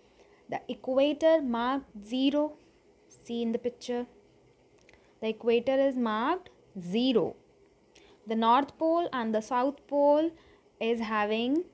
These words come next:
ninety degree. The North Pole and South Pole is having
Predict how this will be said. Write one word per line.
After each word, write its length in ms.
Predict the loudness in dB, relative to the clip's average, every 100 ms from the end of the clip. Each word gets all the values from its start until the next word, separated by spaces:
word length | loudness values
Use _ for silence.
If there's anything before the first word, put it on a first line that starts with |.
| -8
ninety 440 | -2 0 -2 -2
degree. 520 | -4 -4 0 0 0 -4 _ _ _ _ -8
The 100 | -4
North 380 | -2 -2 -4 -4
Pole 260 | 2 2
and 220 | 2 -2
South 320 | -2 -2 -2 -4
Pole 200 | -2 0
is 100 | 0
having 420 | -2 -2 -2 -4